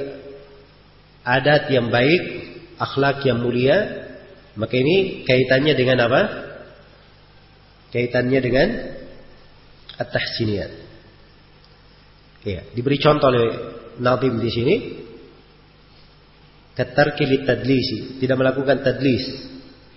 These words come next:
wan nifaq, dan menutupi. Jadi kalau dia ada barang,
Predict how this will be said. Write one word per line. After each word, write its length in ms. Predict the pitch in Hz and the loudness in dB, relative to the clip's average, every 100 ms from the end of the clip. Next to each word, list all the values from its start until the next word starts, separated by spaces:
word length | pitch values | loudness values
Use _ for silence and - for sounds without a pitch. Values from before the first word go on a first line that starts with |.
| - - - - - | -20 -20 -20 -20 -14
wan 240 | 113 113 113 | -4 -2 -2
nifaq, 600 | 113 131 104 - - - - - - - - - - - - - - - - - - - - - - - - | 0 0 0 -6 -14 -18 -20 -20 -20 -20 -20 -20 -20 -20 -20 -20 -20 -20 -20 -20 -20 -20 -20 -20 -20 -20 -4
dan 500 | 120 123 156 143 - - - - - - - - - - - - | 0 0 0 -6 -12 -18 -20 -20 -20 -20 -20 -20 -20 -20 -20 -8
menutupi. 540 | 110 123 147 143 120 87 - - - | -4 -2 -2 -2 -2 -4 -12 -18 -12
Jadi 80 | 98 | -8
kalau 160 | 127 120 | -4 0
dia 160 | 131 | 0
ada 160 | 123 123 | 0 0
barang, 320 | 123 131 160 | 0 0 -2